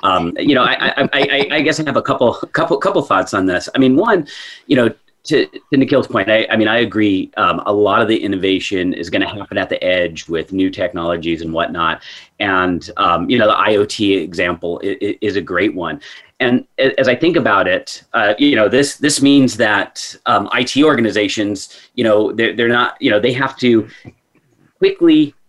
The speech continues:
stay, uh, uh, I guess, uh, um, abreast of new technologies, their application. And, and it's an opportunity for them to be seen as a strategic business partner because they're bringing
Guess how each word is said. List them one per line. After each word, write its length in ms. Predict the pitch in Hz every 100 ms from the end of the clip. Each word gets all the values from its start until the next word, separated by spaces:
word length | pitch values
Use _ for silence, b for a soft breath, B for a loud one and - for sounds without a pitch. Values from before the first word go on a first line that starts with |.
| _ -
stay, 500 | - - 131 127 127
uh, 80 |
uh, 280 | 104 104 113
I 180 | - 107
guess, 260 | 104 95 - -
uh, 260 | 110 -
um, 420 | 107 95 90 85 82 _ _ -
abreast 440 | - 143 127 -
of 120 | -
new 120 | 117
technologies, 680 | 139 117 - 113 113 113 107
their 200 | 117 -
application. 600 | 104 107 104 120 110 120 B B B
And, 220 | 147 -
and 100 | 156
it's 140 | 147
an 120 | 147 143
opportunity 600 | 208 240 - 220 220 156
for 200 | - 131
them 260 | 113 165 185
to 120 | 156
be 140 | 120 117
seen 400 | - 123 120 B B -
as 220 | 127 127
a 40 |
strategic 520 | 123 - 120 131 110 90
business 380 | 143 202 160
partner 520 | - 107 98 107 104 -
because 240 | 127 139
they're 140 | 131 101
bringing 400 | 127 135 127